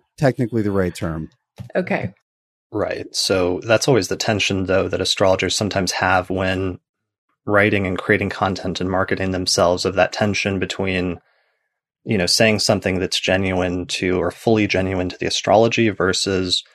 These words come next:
Speaker 3: trying to translate that into language that the public already understands and knows and, and relates to.
Speaker 1: And you've, you've been,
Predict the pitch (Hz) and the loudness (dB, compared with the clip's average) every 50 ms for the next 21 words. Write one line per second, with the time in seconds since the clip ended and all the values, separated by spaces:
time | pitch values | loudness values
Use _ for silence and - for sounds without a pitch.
0 | _ _ _ _ _ - - - 110 95 95 92 92 - 92 - - - 95 87 | _ _ _ _ _ -10 -2 0 2 2 2 2 0 -2 -2 -4 -2 -2 0 0
1 | 90 - - - 92 87 87 - 92 85 80 - - 98 95 92 92 - - 90 | 0 -2 -2 0 0 -2 0 2 2 2 2 0 0 -4 -6 -6 -6 -4 -4 -4
2 | 90 95 87 90 92 90 95 92 90 - - 95 - - - - - 87 - 92 | -2 -2 -2 -2 -2 -2 -4 -4 -4 -4 -4 -4 -4 -4 -4 -2 -2 -2 0 0
3 | 87 85 - - - - - - - 104 98 95 95 90 90 90 87 87 - 98 | -2 -2 -4 -10 -14 -18 -20 -8 -4 -2 0 0 0 -2 -2 -4 -4 -4 -4 -4
4 | 95 92 90 - - 110 104 104 101 98 95 87 90 92 92 92 85 90 90 87 | -4 -2 -4 -2 0 0 2 2 2 0 0 -2 -2 -2 -2 -2 0 0 0 -2
5 | - 87 85 82 - 92 90 90 95 87 92 104 104 - - - - 92 - - | -2 -4 -6 -6 -6 -6 -4 -2 0 0 2 0 0 -2 -4 -4 -4 -6 -4 -4
6 | 131 135 143 - _ _ _ _ _ _ _ _ _ _ _ _ _ - 135 131 | -6 -8 -8 -10 _ _ _ _ _ _ _ _ _ _ _ _ _ -4 0 2
7 | 139 147 139 120 - - 143 147 127 117 151 135 117 110 107 95 - | 2 2 2 0 0 2 2 2 6 6 6 6 8 6 4 2 -2